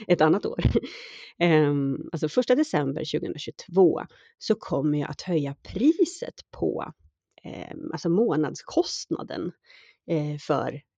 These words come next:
eh, att vara medlem i skrivringen. Så om det är så att du funderar och har, har tänkt på det ett tag, eh, eller ja, du får gärna gå med även om du hörde det idag, men <laughs> om du vill gå med helt enkelt, om du vill vara med oss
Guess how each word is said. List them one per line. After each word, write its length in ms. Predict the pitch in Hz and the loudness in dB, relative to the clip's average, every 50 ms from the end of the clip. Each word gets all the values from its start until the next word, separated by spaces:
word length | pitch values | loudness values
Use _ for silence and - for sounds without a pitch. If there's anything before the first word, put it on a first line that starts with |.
| _ - | _ -6
eh, 280 | 156 147 143 - - | -6 -4 -6 -8 -10
att 120 | 147 - - | -10 -8 -6
vara 180 | 120 - - | -6 -4 -2
medlem 360 | 147 165 151 - - 107 - | -2 -2 -2 -2 -4 -8 -10
i 40 | - | -10
skrivringen. 480 | - - - - 101 - - - - 147 | -10 -8 -6 -6 -6 -6 -6 -8 -8 -6
Så 200 | - - 202 208 - - - - - _ _ | -2 -2 -2 -2 -4 -10 -18 -20 -20 _ _
om 260 | - 226 254 311 311 320 | 8 8 10 12 10 10
det 80 | 359 | 10
är 120 | 339 262 233 | 8 6 4
så 140 | - - | 2 0
att 120 | 185 - - | -2 0 0
du 100 | 165 156 | -2 -2
funderar 1160 | - - 160 160 151 143 - _ - 262 294 302 311 302 302 302 294 311 311 320 349 370 381 - - _ - _ | 0 2 2 2 2 0 0 _ 4 6 6 6 6 6 4 4 4 4 4 6 4 4 2 0 -6 _ -18 _
och 180 | - 180 165 151 | -4 -2 -2 0
har, 240 | 156 160 143 151 151 | 0 0 0 0 -2
har 140 | - 147 160 | -2 -8 -10
tänkt 400 | - - - 202 233 285 269 - | -12 -6 -2 0 0 0 0 0
på 60 | - | -2
det 80 | 302 285 | 0 0
ett 120 | 269 269 | 0 -2
tag, 380 | - 269 262 269 311 339 320 285 - _ - - - - - _ _ _ | -2 -2 0 2 2 2 0 -2 -4 _ -18 -20 -20 -20 -20 _ _ _
eh, 360 | 185 180 175 175 175 170 170 170 - - | -2 -2 0 0 0 0 -2 -2 -2 0
eller 360 | 262 294 302 294 285 285 269 - _ _ _ | 2 2 2 2 0 -2 -4 -8 _ _ _
ja, 220 | - - - - 151 _ _ | -8 -8 -8 -8 -8 _ _
du 140 | - 180 | -12 -12
får 140 | - - 294 | -6 -2 0
gärna 300 | 311 294 233 214 202 202 | 0 2 0 0 0 0
gå 100 | 202 208 | 0 0
med 180 | 196 196 185 175 | 2 2 2 4
även 160 | 170 185 226 | 4 6 8
om 60 | 247 | 8
du 120 | 254 190 190 | 8 6 6
hörde 240 | 208 202 175 - | 6 4 4 6
det 100 | 185 185 | 6 6
idag, 360 | 175 165 165 233 277 196 160 180 | 6 6 6 4 4 4 2 2
men 160 | 180 170 147 - - - - 320 427 - - | 0 0 0 0 -2 -2 -2 -4 -8 -8 -14
<laughs> 400 | - - - - - _ _ _ | -20 -20 -20 -20 -20 _ _ _
om 320 | 226 233 240 233 226 190 | 10 12 12 12 10 6
du 120 | 156 160 147 | 4 4 6
vill 240 | 160 190 175 156 | 8 8 8 8
gå 120 | 135 139 - | 6 4 2
med 200 | - 156 170 - - - - | 4 4 4 2 -2 -8 -14
helt 180 | - - - - | -16 -16 -14 -14
enkelt, 180 | - - - - - | -14 -14 -14 0 4
om 140 | 233 269 262 | 4 6 6
du 80 | 226 | 6
vill 140 | 175 156 151 | 6 4 4
vara 100 | 143 147 | 2 2
med 360 | 147 147 151 240 - - - - | 2 2 4 4 4 2 0 -2
oss 380 | - - - - - - - | -6 -8 -10 -12 -16 -20 -18